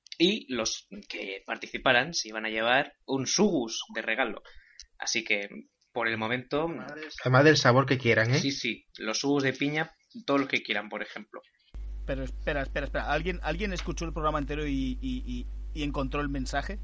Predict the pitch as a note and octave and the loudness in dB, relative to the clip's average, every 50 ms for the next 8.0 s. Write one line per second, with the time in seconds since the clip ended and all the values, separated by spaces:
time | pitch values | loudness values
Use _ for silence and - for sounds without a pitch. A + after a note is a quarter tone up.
0 | - - D#3 E3 D#3+ D3 A2+ G#2+ B2+ C3+ - - _ _ - - D#3 E3+ F#3 F3+ | -6 -2 0 2 4 4 4 4 0 -8 -12 -16 _ _ 0 4 6 6 6 4
1 | F3 F3 E3+ E3+ F3+ F#3+ - - C#3 C3 - - C#3+ C#3+ D#3+ D#3+ D3+ - D3 C3+ | 4 4 6 6 6 4 4 4 2 2 2 2 0 2 2 2 2 4 4 4
2 | B2+ B2 - D3+ D#3 D3+ C#3 C3+ B2+ - A#2+ A#2 C3 C3+ B2 A2+ A2 A#2 C3 C3 | 4 6 6 6 6 6 2 -2 -2 -2 -2 0 2 2 2 2 2 0 -2 -2
3 | A#2+ - - A#2+ - A2+ A2 - C#3 C#3 C#3 - - A2 G#2+ G#2+ G#2 G2 - A2+ | -2 -2 -2 0 0 2 2 2 2 0 0 -2 -4 -4 -2 -2 -2 -2 -2 0
4 | C3+ D#3 G3 G3 - E3 G3+ F#3 - - - - G#3+ G#3+ - - A#2+ B2+ C#3 - | 4 4 4 4 6 6 6 6 6 6 6 6 6 6 4 0 0 0 -2 -4
5 | - - - - A2 A2+ A#2 B2+ C#3 C3 B2+ - - A#2+ A#2 A2 - A#2 A2+ A2 | -8 -16 -6 0 0 2 2 2 0 0 0 0 -2 -4 -2 -2 0 2 4 6
6 | G#2+ G#2+ G#2+ G#2 G#2 G#2 - - - - B2 - - - B2+ - - C#3 C3+ A2 | 6 6 6 6 4 4 2 -2 -6 -8 -8 -4 0 -2 0 0 0 0 2 2
7 | G#2 G#2 - - G#2 G2 G2 G2 G2 G2 G2 - B2+ C#3 C#3 - - A2+ - | 0 0 -2 -2 -2 -2 -2 -2 -2 -2 0 2 2 2 2 2 -2 -4 -4